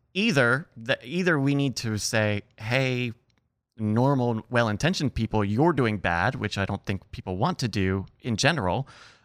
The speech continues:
um, or we should look at the tools and the ways we allow people to interact with ourselves. Um, because, you know, I tweeted about this last night, and I woke up this morning, the very first thing I did when I checked my phone was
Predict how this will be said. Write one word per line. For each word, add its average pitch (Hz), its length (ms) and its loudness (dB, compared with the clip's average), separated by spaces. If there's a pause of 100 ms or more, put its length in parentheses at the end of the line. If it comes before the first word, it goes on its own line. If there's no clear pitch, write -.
(140)
um, 113 340 2 (200)
or 123 240 4
we 127 280 2
should 120 260 -2
look 120 240 -2
at 135 140 0
the 123 80 0
tools 135 480 0
and 107 120 -2
the 104 80 0
ways 107 400 0
we 101 300 -4
allow 101 380 2
people - 260 -4
to - 80 -6
interact 92 400 -2
with - 160 -12
ourselves. - 640 -6 (480)
Um, 95 380 0
because, 101 560 0 (680)
you 113 120 -4
know, 98 280 0
I 135 140 4
tweeted 151 300 -2
about 107 260 2
this 101 160 -6
last 92 260 -2
night, 92 300 -2 (380)
and 107 120 0
I 104 100 4
woke 139 260 0
up 156 120 -2
this 143 200 -4
morning, 90 260 -2
the 98 100 -2
very 127 220 4
first 156 280 -4
thing 147 140 0
I 135 60 2
did 98 300 -2
when 113 120 0
I 92 60 0
checked - 240 -4
my 123 140 0
phone 98 440 -2 (320)
was 107 380 0